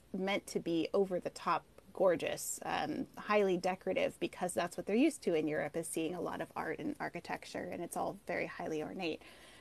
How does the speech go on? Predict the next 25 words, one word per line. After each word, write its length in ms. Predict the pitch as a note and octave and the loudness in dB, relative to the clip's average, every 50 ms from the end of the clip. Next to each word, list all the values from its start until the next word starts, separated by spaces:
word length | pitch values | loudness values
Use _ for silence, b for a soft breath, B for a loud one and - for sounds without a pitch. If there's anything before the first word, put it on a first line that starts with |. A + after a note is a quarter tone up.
| B B - | B B -2
Um, 300 | - D#3 D3+ D#3+ D#3+ - - | 0 2 2 0 0 0 4
otherwise, 340 | A3 B3+ B3+ G#3 F#3 F#3 - | 4 6 6 6 6 4 2
we 80 | E3+ | -2
probably 340 | - - C4 C#4+ B3 G3 F3+ | 2 4 6 6 8 6 4
have, 140 | F3 - - | 2 0 0
would 160 | - F#3 F3+ | 0 0 0
have 80 | - - | 0 -2
had 160 | - D#3+ - | -2 0 0
a 100 | - - | 2 0
more 160 | D#3+ E3+ D#3+ | 0 -4 -6
simpler 440 | - - - D3 C#3+ - - - F3 - - - - | -6 -8 -8 -8 -8 -8 -10 -10 -10 -12 -16 -8 -2
Dumbo. 420 | - F3+ E3+ D#3 D3+ - - D3 - b b b b b b b b b - | 0 0 2 2 2 2 2 0 -2 b b b b b b b b b 2
Um, 220 | F3+ F3 E3+ E3 - | 4 4 4 4 4
and 140 | - F#3+ F#3+ | 2 2 4
you 100 | F#3+ G3+ | 4 4
would 120 | F#3+ - | 4 4
notice 300 | G3+ G#3+ G#3+ G3+ G3 - | 4 4 4 4 2 0
there, 280 | - - F#3 F#3 F3 E3 - - | 2 4 4 4 4 2 0 -4
Timothy 440 | - F#3 F#3+ F3 - - E3 E3+ | -6 -6 -6 -4 -4 -2 -2 0
does 240 | E3 - - E3+ - | 0 0 -2 -2 -2
have 200 | - - F3 E3+ | -4 -6 -8 -6
his 220 | - G3 E3 - - | -4 -6 -6 -2 -2
whip 160 | F#3 F#3 - - - - | -2 -2 -2 -6 -8 -6
in 160 | F#3+ E3+ E3 | -6 -6 -4
hand, 400 | - - E3 E3 E3 E3+ E3 | -4 -4 -4 -2 -2 -4 -6